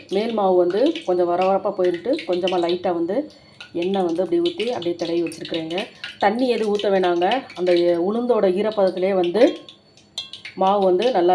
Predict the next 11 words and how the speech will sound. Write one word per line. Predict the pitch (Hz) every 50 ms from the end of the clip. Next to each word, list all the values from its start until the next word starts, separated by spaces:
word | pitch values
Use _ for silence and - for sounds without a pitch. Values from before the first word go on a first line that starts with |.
| 175
மிக்ஸ் | 175 156 - -
பண்ணிக்கலாங்க. | 190 180 175 - 175 165 165 160 160 165 180 220 285 - - _ - - - - - - - - - _ _ _ _ _ _ - - - - - - - _ _ _ _ - - - - - - 180
எண்ணெய் | 170 180 180 175 185
பாருங்க, | 175 175 180 180 180 185 214 220 -
காய | 180 175 175 180 180
வச்சிட்டேன். | 170 - - - - 196 220 302 349 330 - - - - _ _ - - - - - - - - - - -
இப்போ | - - 180 175
வந்து | 175 180 202 233 233 190
முறுக்கு | 180 180 180 185 180 180
சுட்டு | 185 185 - 185
எடுத்துக்கலாங்க. | 165 - - 175 156 170 170 170 165 165 170